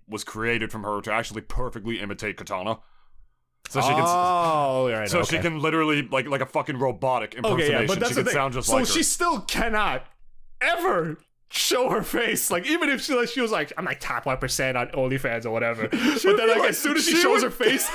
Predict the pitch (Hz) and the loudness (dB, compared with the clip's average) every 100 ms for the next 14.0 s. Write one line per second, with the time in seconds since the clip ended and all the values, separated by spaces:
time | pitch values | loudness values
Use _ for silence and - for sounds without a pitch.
0 | 359 262 269 320 339 330 - 214 - - | -2 0 -2 -2 -2 0 -2 -2 -2 0
1 | 285 247 285 240 202 226 262 277 240 - | 0 2 0 0 2 2 2 2 2 -2
2 | - - - 339 269 269 285 302 302 - | -10 -4 0 2 2 2 2 0 0 -4
3 | - - 233 - 294 311 359 302 214 - | -12 -10 -8 0 0 0 -2 0 -2 -6
4 | - 349 349 285 226 - 254 269 254 - | -6 -2 0 -2 -6 -4 -2 0 0 -4
5 | - - 175 214 196 143 131 254 269 240 | -2 -2 0 2 0 -2 -2 0 2 2
6 | 220 180 135 185 202 240 214 160 151 _ | 2 0 0 4 6 6 4 -2 -6 _
7 | - 202 208 233 220 214 214 214 147 139 | 0 2 2 -2 -4 0 -2 -2 -6 0
8 | 170 170 135 160 151 - 135 131 120 123 | 2 2 0 0 0 -2 0 0 2 0
9 | 113 - - - 165 190 185 170 160 - | -2 -6 -6 0 4 4 4 2 2 2
10 | 160 143 - - 370 - - 381 285 302 | 4 4 0 0 -2 -2 -4 0 2 2
11 | 285 226 226 156 180 196 196 185 190 202 | 0 0 -2 2 4 4 2 0 0 0
12 | 139 165 175 170 170 160 160 160 139 147 | -2 0 0 0 0 0 0 2 2 2
13 | 151 190 196 190 170 185 180 170 190 | 2 2 0 0 2 2 0 0 0